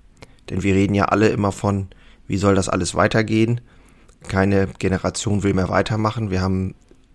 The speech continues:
einen großen Schwund in Handwerksunternehmen in Deutschland, weil eine neue Generation nicht bereit ist, das Bestehende zu übernehmen. Das bedeutet, es braucht Veränderung. Aber wie soll diese Veränderung aussehen? Wie soll eine mutige Vision aussehen?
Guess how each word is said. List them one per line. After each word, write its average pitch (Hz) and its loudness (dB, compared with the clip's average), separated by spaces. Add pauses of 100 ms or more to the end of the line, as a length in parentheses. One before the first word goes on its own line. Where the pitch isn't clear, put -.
(120)
einen 95 -4
großen 120 0
Schwund 113 0
in 87 -4
Handwerksunternehmen 104 0
in 95 -4
Deutschland, 196 0 (580)
weil 98 -4
eine 95 0
neue 98 2
Generation 98 -2
nicht 98 -4
bereit 90 0
ist, - -8 (440)
das - -4
Bestehende 107 4
zu - -4
übernehmen. 95 0 (580)
Das 85 -6
bedeutet, 95 0
es - -10
braucht - 0
Veränderung. 110 -2 (840)
Aber 98 0
wie 101 2
soll 101 4
diese 95 0
Veränderung 92 0
aussehen? 104 -2 (420)
Wie 107 -2
soll 101 2
eine 98 0
mutige 98 0
Vision 92 -2
aussehen? 87 -2